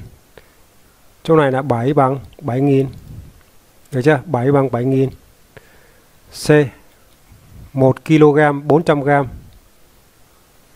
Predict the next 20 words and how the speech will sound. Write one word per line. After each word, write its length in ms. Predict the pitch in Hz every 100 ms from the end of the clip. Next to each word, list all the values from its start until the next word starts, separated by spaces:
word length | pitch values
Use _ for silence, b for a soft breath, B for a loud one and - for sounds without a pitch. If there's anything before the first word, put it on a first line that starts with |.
| _ - _ _ _ _ _ _ -
bằng 200 | 135 127
bao 100 | 135
nhiêu 160 | 143 139
gam? 240 | 139 139 - - - - - _ _ _ _ _ _ _ _
Một 200 | 143 147 -
ki-lô-gam 520 | 175 175 160 165 160
thì 80 | 151
bằng 200 | 135 131
một 140 | 131
nghìn 240 | 131 139 131
rồi. 160 | 131 123 - - _ _ _ _ _ _ -
Một 100 | 131
nghìn 240 | 131 135
gam. 240 | 131 147 143 - _ B B B B B _ -
Cộng 200 | 170 -
thêm 260 | 160 156 143
bốn 180 | 156
trăm 200 | 190 156
gram 280 | 143 147 143
nữa. 180 | 151